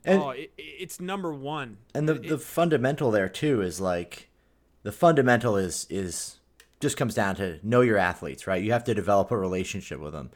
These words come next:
Speaker 1: You know, that's the biggest thing, is that the athlete and the coach, the coaches and athlete and, and team, like, everybody's gotta spend time learning and understanding who the other person is. Um, when those things break down, that's when, that's when shit falls apart, you know?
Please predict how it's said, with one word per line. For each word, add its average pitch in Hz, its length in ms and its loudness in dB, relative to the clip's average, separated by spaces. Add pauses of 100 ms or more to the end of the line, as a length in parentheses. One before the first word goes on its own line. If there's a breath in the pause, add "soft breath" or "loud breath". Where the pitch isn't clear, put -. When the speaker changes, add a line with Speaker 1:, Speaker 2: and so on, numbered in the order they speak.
(420 loud breath)
Speaker 1:
You 95 140 -2
know, 90 240 0
that's 113 240 2
the 110 120 -2
biggest 95 340 -2
thing, 87 180 -6
is 87 140 -8
that 90 180 -4
the 104 100 0
athlete 107 380 2
and 90 100 -6
the 92 40 -8
coach, - 600 -4 (320)
the 107 300 -4
coaches 107 560 -4
and 95 100 -4
athlete 98 480 -2
and, 92 260 -6
and 92 220 -6
team, 113 380 -2
like, 95 200 -2 (440 soft breath)
everybody's 156 360 6
gotta 113 220 6
spend 107 500 0
time 95 600 0
learning 107 480 0
and 90 160 -4
understanding 104 640 -2
who 113 160 -2
the 101 120 -2
other 87 140 -2
person 95 440 -6
is. 69 280 -12 (440 soft breath)
Um, 85 380 -6
when 104 180 0
those 113 280 4
things 113 240 0
break 104 320 -2
down, 117 380 2
that's 104 260 2
when, 95 340 -2
that's 101 200 -4
when 101 100 -6
shit 101 200 -8
falls 92 240 -6
apart, 87 360 -8
you 85 100 -8
know? 87 220 -6